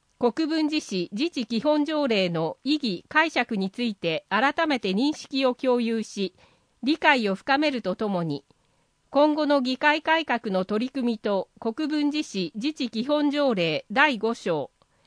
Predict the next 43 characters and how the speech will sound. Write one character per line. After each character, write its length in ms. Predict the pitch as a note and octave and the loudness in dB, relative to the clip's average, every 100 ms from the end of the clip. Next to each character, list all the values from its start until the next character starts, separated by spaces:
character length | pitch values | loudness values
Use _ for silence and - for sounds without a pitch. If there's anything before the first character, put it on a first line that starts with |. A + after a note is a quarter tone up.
| _ _ - | _ _ -8
第 260 | G#3 B3 A3 | 0 2 2
十 220 | E3 A3 | 0 0
六 260 | B3 A#3+ B3 | 0 -2 -2
条 200 | G3+ F3 | -2 -2
か 160 | - | -4
ら 200 | C#3 C3+ - | -2 -2 -2
第 260 | G#3+ B3 E3+ | 0 0 0
十 280 | A3 A#3+ | -2 -4
九 240 | - B3 G3+ | -2 -4 -4
条 320 | C#3+ B2+ F2+ _ _ _ _ _ _ - | -4 -6 -8 _ _ _ _ _ _ 0
の 280 | A3+ A3+ - - | 2 2 -2 -14
規 100 | - | -2
定 220 | D4+ D#4 | 4 4
内 260 | D#4+ E4 | 6 4
容 200 | A#3+ G3+ | 2 -2
と 120 | G3+ B3 | -2 -2
の 140 | G3+ | -2
整 240 | - C#4 | 0 0
合 220 | C#4+ D4+ D4+ | 2 -2 -2
性 240 | D4 C#4+ | 0 2
に 160 | C#4+ C#4+ | 2 0
つ 100 | D#4 | -4
い 140 | C#4+ | -2
て 120 | A#3 | -2
の 140 | F#3 F3+ | -2 -2
検 220 | C4 C#4 | -2 -2
討 260 | D4 C#4 | 0 0
が 120 | B3+ B3 | 0 -2
必 240 | - B3+ | -4 -4
要 220 | B3 A#3+ | 0 2
で 140 | A3 G#3 | 2 0
あ 100 | F#3+ | 0
る。 200 | D3+ - _ _ _ _ _ _ _ _ _ _ _ _ _ - | -4 -14 _ _ _ _ _ _ _ _ _ _ _ _ _ -8
上 260 | G#3 C4 D4 | 2 4 4
述 240 | D#4 D4+ | 0 -2
の 140 | D4+ D4 | 0 2
検 300 | C#4+ D4 D4 | 4 2 2
討 340 | D4 C#4 C4 | 2 4 4
を 80 | B3+ | 2
行 120 | C4+ | 2
う 20 | C4+ C4+ C4 | 2 2 2
中 260 | C4 G#3+ | 0 -2
で、 240 | E3+ D3+ | -2 -6